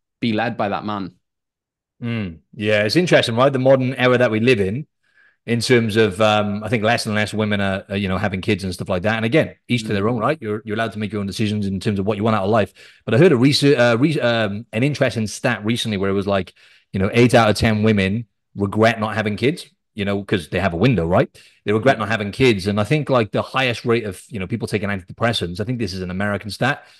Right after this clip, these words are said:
Speaker 2: is
Speaker 1: Mm.
Speaker 2: women, you know, in careers, middle age kind of thing, who, who, who childless women essentially, right? Which is,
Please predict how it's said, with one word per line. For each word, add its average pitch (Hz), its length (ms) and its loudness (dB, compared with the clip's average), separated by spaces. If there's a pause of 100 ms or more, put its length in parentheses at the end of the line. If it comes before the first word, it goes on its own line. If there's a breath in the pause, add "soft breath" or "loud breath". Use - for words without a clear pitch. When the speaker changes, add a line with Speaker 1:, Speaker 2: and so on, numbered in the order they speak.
(180 soft breath)
Speaker 2:
is 101 200 -2
Speaker 1:
Mm. - 60 -6
Speaker 2:
women, 101 540 -2
you 104 100 -4
know, 95 220 -4
in 95 380 -4 (100)
careers, 98 720 -2 (400 soft breath)
middle 101 300 0
age 98 220 0
kind 98 140 -4
of 90 60 -6
thing, 95 220 -4
who, 95 140 -2 (120)
who, 95 200 -4 (120)
who 92 140 -6
childless 101 420 2
women 123 220 2
essentially, 87 400 -6
right? 98 160 -2
Which 104 240 -8
is, 92 200 -8